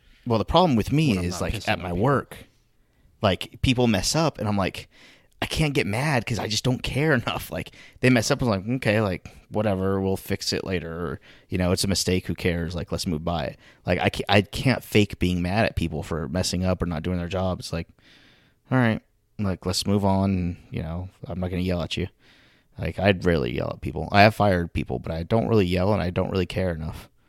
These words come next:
Speaker 2: Right.
Speaker 1: I only fire 'em when it really affects me.
Speaker 2: <sighs>
Speaker 1: You fire anybody yet?
Speaker 2: Um,
Speaker 1: You're
Speaker 2: at
Speaker 1: not
Speaker 2: my
Speaker 1: a boss
Speaker 2: current,
Speaker 1: until you
Speaker 2: at
Speaker 1: fire
Speaker 2: my
Speaker 1: somebody.
Speaker 2: current job?
Speaker 1: Yeah.
Speaker 2: Um,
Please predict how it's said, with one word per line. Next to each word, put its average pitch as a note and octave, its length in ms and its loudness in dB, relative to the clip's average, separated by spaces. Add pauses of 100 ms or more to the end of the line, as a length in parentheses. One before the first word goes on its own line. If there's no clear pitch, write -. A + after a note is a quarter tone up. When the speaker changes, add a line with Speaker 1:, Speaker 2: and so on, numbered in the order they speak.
(640)
Speaker 2:
Right. G2+ 220 -16 (720)
Speaker 1:
I G2 60 0
only G2 140 2
fire F2 320 0
'em D#2+ 140 -2
when E2 100 -2
it - 100 -6
really - 160 -4
affects - 340 -10
me. - 160 -8 (1160)
Speaker 2:
<sighs> E3 320 -2
Speaker 1:
You A2 100 6
fire G#2+ 220 6
anybody A#2 280 4
yet? B2+ 200 -2 (1400)
Speaker 2:
Um, C#3 840 -6 (1600)
Speaker 1:
You're G#2+ 80 0
Speaker 2:
at G2+ 40 2
Speaker 1:
not G2 100 4
Speaker 2:
my F#2 40 4
Speaker 1:
a F#2 40 0
boss - 240 0
Speaker 2:
current, C#3 40 -4
Speaker 1:
until - 180 -8
you - 40 -6
Speaker 2:
at G#2 60 -12
Speaker 1:
fire - 160 -8
Speaker 2:
my B2 80 -8
Speaker 1:
somebody. - 280 -10
Speaker 2:
current D3+ 260 -6
job? G3 340 -8 (640)
Speaker 1:
Yeah. - 220 -10 (680)
Speaker 2:
Um, A2+ 760 -16